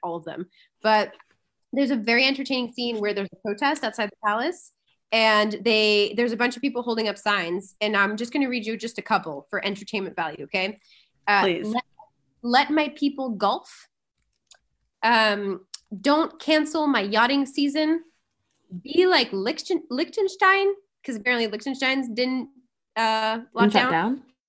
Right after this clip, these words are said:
Speaker 1: Apparently not. Who knows? Not in, not in Meg Cabot's universe, anyways.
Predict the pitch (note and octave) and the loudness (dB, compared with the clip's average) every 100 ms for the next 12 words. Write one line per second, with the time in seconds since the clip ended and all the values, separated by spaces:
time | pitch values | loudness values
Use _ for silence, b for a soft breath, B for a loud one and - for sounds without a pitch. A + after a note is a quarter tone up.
0 | _ _ A3 A3 G#3 G#3 G#3+ - G#3 G3+ | _ _ -16 -8 -6 -2 -2 -4 -10 -10
1 | A3 - _ _ G3+ G3+ G3+ F#3 G#3 G3 | -12 -16 _ _ -4 -2 -2 -4 -4 -4
2 | F3+ F#3 _ G3 F#3 G3+ G3 F#3 E3+ E3+ | -6 -10 _ -14 -6 -4 -4 -4 -8 -8
3 | F3 F3+ F3 F#3+ | -8 -8 -8 -8